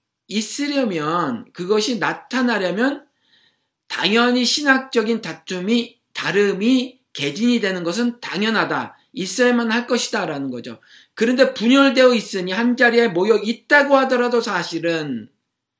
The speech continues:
그것에 대한 의미는 아무것도 없다라고 하는 거죠. 그래서 그 표현을 아주 신랄하게 해놓은 것이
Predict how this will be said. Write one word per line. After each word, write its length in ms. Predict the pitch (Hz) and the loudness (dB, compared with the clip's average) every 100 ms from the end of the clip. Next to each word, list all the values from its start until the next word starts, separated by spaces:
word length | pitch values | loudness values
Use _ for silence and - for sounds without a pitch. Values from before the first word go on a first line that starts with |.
| _ _ _ - | _ _ _ -6
그것에 540 | 226 226 254 240 233 | 0 6 6 6 4
대한 240 | 196 196 170 | 2 0 -2
의미는 320 | 151 151 240 - - - 247 | -4 -4 -6 -8 -10 -6 0
아무것도 460 | 302 311 294 254 | 0 0 -2 -2
없다라고 680 | 190 - 208 160 127 123 120 | -4 -4 -4 -4 -6 -12 -12
하는 160 | 113 110 | -14 -14
거죠. 380 | 104 - 113 _ _ _ _ _ _ _ _ | -16 -18 -20 _ _ _ _ _ _ _ _
그래서 600 | 185 208 208 220 143 - _ _ - | 2 2 4 2 0 -8 _ _ -6
그 1080 | 202 233 240 233 220 202 175 139 110 90 | 0 4 6 8 8 6 2 -2 -6 -10
표현을 480 | - 269 127 101 117 | -2 2 4 4 2
아주 260 | 135 160 180 | 0 -2 0
신랄하게 680 | - 262 277 254 226 202 208 | -2 -2 -2 -2 -2 -4 -4
해놓은 240 | 196 175 | -4 -6
것이 680 | 147 131 120 123 143 110 | -6 -6 -8 -8 -8 -10